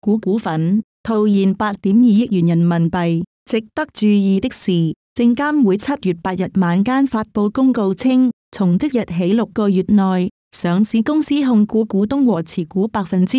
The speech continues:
五以上股東，以下並稱大股東，及董事、監事、高級管理人員不得通過二級市場減持本公司股份。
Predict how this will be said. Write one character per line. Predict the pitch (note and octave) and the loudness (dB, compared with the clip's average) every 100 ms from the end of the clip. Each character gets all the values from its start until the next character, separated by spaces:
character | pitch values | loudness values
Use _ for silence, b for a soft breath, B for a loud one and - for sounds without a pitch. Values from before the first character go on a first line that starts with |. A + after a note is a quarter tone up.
| C4 | 0
五 | F3 E3 E3 | 2 2 2
以 | F#3 F3+ | 2 2
上 | F#3+ G3+ F3+ E3+ | 0 0 -2 -2
股 | - G3 | -4 -2
東， | A3 B3 B3 A#3+ A#3 _ - | 0 2 4 4 0 _ -2
以 | F3+ | 0
下 | G3 F3+ | 0 -2
並 | F3+ F#3+ | 0 0
稱 | F#3+ C#4 C4+ | 2 0 0
大 | G3 F3 | 0 -2
股 | - G#3+ | -2 0
東， | B3 B3 B3 A#3+ - _ - | 2 4 4 2 -2 _ -6
及 | A3 | -4
董 | F#3 G3+ B3+ | 0 0 0
事、 | G3 E3+ E3 - _ | 0 0 -2 -6 _
監 | - A#3+ A#3+ | -4 0 0
事、 | - F3 D#3+ D#3 - _ | 0 -2 -2 -4 -10 _
高 | D4+ D#4 | -4 -2
級 | D4+ - | -4 -2
管 | G3 A3+ | 2 4
理 | B3 G3+ G#3 | 4 4 2
人 | F3 E3 | 2 2
員 | F3 E3+ | 2 0
不 | B3+ | -2
得 | - - | -4 -6
通 | C#4+ D4 | 0 0
過 | C#4 A#3+ | 0 2
二 | |
級 | A3 G#3 A#3+ C#4+ | 2 2 0 -8
市 | - G3 | -2 -2
場 | G3+ E3+ | 0 0
減 | D#3 C3+ A3+ | 0 0 0
持 | G#3+ E3 | 0 -2
本 | F3+ G#3 | 0 0
公 | B3+ C#4+ | 2 0
司 | - C#4+ | 0 -2
股 | C4 G3+ | 0 -2
份。 | A3+ E3 D#3+ F#3+ | 0 -2 0 0